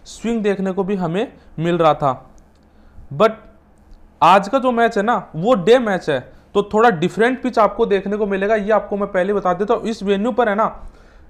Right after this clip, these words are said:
पाँच से छः पिच हैं, ठीक है। लास्ट मैच ब्लैक सोली पिच पे देख,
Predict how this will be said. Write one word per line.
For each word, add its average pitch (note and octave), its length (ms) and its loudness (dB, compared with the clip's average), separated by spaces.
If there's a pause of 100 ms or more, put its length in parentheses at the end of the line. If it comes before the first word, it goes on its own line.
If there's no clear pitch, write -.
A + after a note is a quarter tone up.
(640)
पाँच G3 280 2
से A#3 100 -2
छः G#3 260 0
पिच G#3 260 -6
हैं, G#3 100 -6 (440)
ठीक F#3+ 160 -4
है। D#3+ 180 -4 (400)
लास्ट E3 380 4
मैच A3+ 120 -4
ब्लैक G3+ 300 -4
सोली G#3+ 240 -4
पिच G#3 180 -10
पे A3 120 -4
देख, F#3+ 260 -6